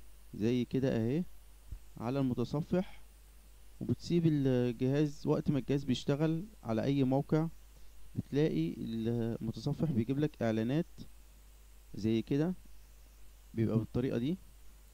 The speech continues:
كل إعلان بيبقى ليه مدة معينة، خمس ثواني، عشر ثواني، تلاتين ثانية، وكل إعلان ليه سعر. يعني لو دخلت على هنا،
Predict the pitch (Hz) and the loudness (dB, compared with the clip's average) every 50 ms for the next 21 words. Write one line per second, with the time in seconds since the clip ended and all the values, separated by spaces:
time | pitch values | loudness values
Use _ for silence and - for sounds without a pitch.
0 | - - 147 160 165 151 135 135 127 127 131 143 160 170 175 - - - 120 120 | 2 4 6 6 6 6 4 4 4 4 2 2 2 2 0 -2 0 4 4 4
1 | - - 120 123 139 143 143 139 135 - 139 127 117 110 110 110 110 104 104 110 | 4 4 2 4 4 6 6 4 4 4 4 4 4 4 4 4 4 2 0 0
2 | - 139 131 131 123 - - 113 107 117 123 131 127 123 123 117 123 123 - 110 | 0 0 0 -2 -2 0 2 4 4 6 6 4 2 2 0 -2 -2 -2 -4 -4
3 | 107 - - 110 110 127 135 135 123 - 101 110 - 127 - - 135 131 135 135 | -4 -2 0 2 2 2 2 2 0 0 -2 -2 -2 -2 -2 -2 -2 0 0 0
4 | 127 - - 143 151 147 - 131 120 120 127 143 156 165 160 151 127 120 131 143 | 0 2 2 2 2 2 2 2 2 2 2 2 2 0 -2 -2 -4 -2 0 0
5 | 151 156 151 - - 127 107 95 92 92 - - - - - - - - - - | 0 -2 -2 -2 0 0 0 0 0 -4 -8 -10 -14 -16 -16 -18 -16 -16 -16 -16
6 | - - - - - - - - - - - - 107 110 107 113 113 113 113 110 | -16 -18 -20 -20 -18 -16 -16 -16 -14 -12 -6 -2 -2 0 0 2 4 4 4 4
7 | 117 - 135 131 - - 135 123 117 117 117 117 127 143 156 160 | 2 0 -4 -4 -4 -2 -2 0 0 2 2 2 2 0 0 -2